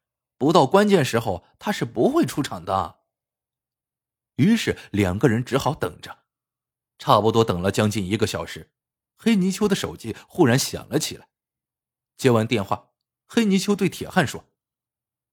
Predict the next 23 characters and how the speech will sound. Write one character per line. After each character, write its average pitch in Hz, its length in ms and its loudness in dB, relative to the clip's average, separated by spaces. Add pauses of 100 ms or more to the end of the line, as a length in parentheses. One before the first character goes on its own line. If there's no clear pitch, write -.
(180)
：“快 - 140 -2
走， - 340 -8 (440)
大 165 140 2
哥 190 100 0
要 202 140 2
见 233 180 -4
你。” 98 140 -12 (1300)
两 139 220 2
人 196 160 0
便 190 180 4
一 190 120 2
前 143 180 -4
一 117 100 -2
后 - 260 0 (120)
朝 175 140 2
下 196 260 4
水 98 140 -2
道 160 160 2
出 - 200 -2
口 - 200 -4
处 - 120 -2
走 78 200 -4
去。 - 320 -10